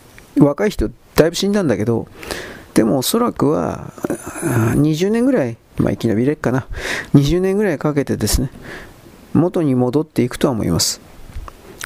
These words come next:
なんせ資源がある国って強いですよ。本当にそういう言い方をしますけど。うーん。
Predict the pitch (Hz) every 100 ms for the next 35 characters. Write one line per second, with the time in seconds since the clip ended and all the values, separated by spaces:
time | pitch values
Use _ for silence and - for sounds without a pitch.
0 | - 143 220 - - 247 415 202 123 123
1 | 131 135 - - 113 165 156 - - -
2 | - - - 123 123 123 - 151 143 135
3 | 135 127 123 120 - 117 113 107 101 -
4 | - - - - - - - - - -
5 | - 131 135 135 131 127 127